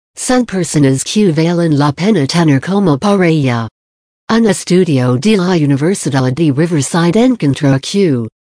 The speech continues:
en general, cuantas más tareas domésticas hacen los hombres,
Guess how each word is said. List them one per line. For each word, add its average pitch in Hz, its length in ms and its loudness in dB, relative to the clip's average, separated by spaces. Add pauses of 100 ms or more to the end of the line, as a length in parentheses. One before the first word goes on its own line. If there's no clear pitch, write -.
en 139 260 2
general, 170 560 0 (300)
cuantas 233 500 0
más 208 320 2
tareas 165 540 0
domésticas 160 840 0
hacen 185 460 0
los 156 280 0
hombres, 123 680 -2